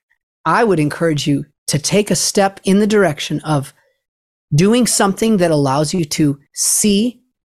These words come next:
something that you didn't make, something that you didn't create, something that has existed. Go in your backyard, or go to a forest, or go to a lake, or go to a pond, and just listen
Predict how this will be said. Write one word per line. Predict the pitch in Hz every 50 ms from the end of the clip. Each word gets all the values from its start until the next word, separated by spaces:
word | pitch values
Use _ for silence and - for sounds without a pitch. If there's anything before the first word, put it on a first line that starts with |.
| _ _ _ _ _ _ -
something | - - 190 208 202 - 226
that | 190 175 -
you | 147 135 156 190
didn't | 180 196 190 190 -
make, | 151 139 139 156 151 - - -
something | - - - 196 175 147 175 165
that | 151 143 -
you | 139 139 147 156
didn't | 165 175 175 190 -
create, | - - 180 170 151 139 135 139 - - - - - _ _ _ _
something | - - 196 175 165 214 202
that | 180 175 165
has | 156 135 135
existed. | 143 127 139 156 151 - - 139 127 127
Go | 135 139 156 175 190
in | 190 190
your | 180 165 151
backyard, | 143 156 156 165 160 - - 170 165 170 180
or | 170 156
go | 143 160 160
to | 160 156 147
a | 139
forest, | - - - 160 175 190 196 190 - -
or | 160
go | 143 147 160 160
to | 151 151
a | 143 143 139 135
lake, | 135 135 147 170 190 196 - - -
or | 151 139
go | 131 151 165
to | 156 - - 139
a | 127
pond, | - - - - 170 175 180 180 185 - - _ _ _ _ - - - - - _ -
and | 147 147 143 135 - - _ _ _ _
just | - - 202 214 226 - - - - - - _ _ _ _ _ _ _ _ _ _ _ _ -
listen | 135 156 165 - - - 214 214 226 240 226 -